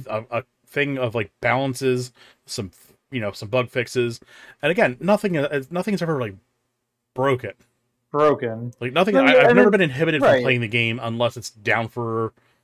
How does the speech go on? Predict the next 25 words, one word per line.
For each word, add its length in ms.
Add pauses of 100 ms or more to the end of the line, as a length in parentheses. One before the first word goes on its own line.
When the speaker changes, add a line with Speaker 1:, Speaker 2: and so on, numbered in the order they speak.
(100)
Speaker 1:
the 80
server's 300
down 260
for 240
Speaker 2:
Maintenance, 260
Speaker 1:
either 280
Speaker 2:
yeah. 120
Speaker 1:
maintenance 440
or 480 (280)
servers 460
are 60
just 200
servers. 440
You 80
know, 200 (520)
servers 240
Speaker 2:
Right, 100
Speaker 1:
doing 160
server 220
Speaker 2:
like, 80
Speaker 1:
things. 320 (680)
Speaker 2:
the 140
biggest 340
problem 260
they 100